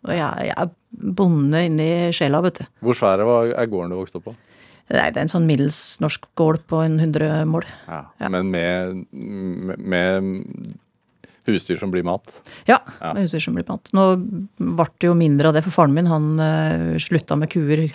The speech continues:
Speaker 1: mens jeg var ganske liten, og så slutta vi med griser etter hvert, og så slutta bestemor med høner, og så hadde vi litt kalver og litt kaniner da, som til, til egen mat.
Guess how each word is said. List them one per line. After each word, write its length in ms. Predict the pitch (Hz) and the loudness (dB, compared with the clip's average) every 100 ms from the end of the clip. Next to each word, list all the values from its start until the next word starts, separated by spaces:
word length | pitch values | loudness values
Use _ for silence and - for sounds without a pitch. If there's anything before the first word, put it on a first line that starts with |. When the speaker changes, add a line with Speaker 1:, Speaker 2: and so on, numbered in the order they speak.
| - | -4
Speaker 1:
mens 220 | 165 160 156 | -2 -2 0
jeg 100 | 147 | 0
var 80 | |
ganske 240 | 156 147 165 | 2 0 0
liten, 480 | 156 196 220 233 208 | 0 2 4 4 2
og 60 | |
så 80 | - | -2
slutta 220 | 165 160 147 | -6 -4 -4
vi 60 | |
med 140 | 147 156 | -2 0
griser 300 | 151 151 156 | 0 0 -2
etter 180 | 151 180 | 0 0
hvert, 160 | 214 - | 0 -2
og 80 | 170 | -6
så 160 | - 160 | -4 -6
slutta 240 | 151 156 | -4 -2
bestemor 340 | 147 - 156 | -2 -2 -2
med 120 | 156 165 | 0 0
høner, 320 | 160 160 226 190 | 2 4 4 2
og 60 | - | -2
så 380 | 175 165 151 | -2 0 0
hadde 160 | 170 151 | 2 2
vi 60 | 151 | 2
litt 180 | 160 - | 0 0
kalver 480 | 180 139 127 156 - _ - - - - - - | 2 2 2 0 -2 _ -20 -20 -20 -20 -20 -4
og 200 | 165 165 | 0 4
litt 140 | 175 190 | 4 4
kaniner 300 | 165 143 165 | 4 4 4
da, 120 | 165 - - - | 2 0 -20 -16
som 460 | - 165 160 160 160 | -8 -6 -4 -6 -2
til, 400 | 165 156 156 151 | 0 0 0 0
til 160 | 170 156 | 2 2
egen 220 | 135 147 | 2 0
mat. 280 | 165 - | -2 -6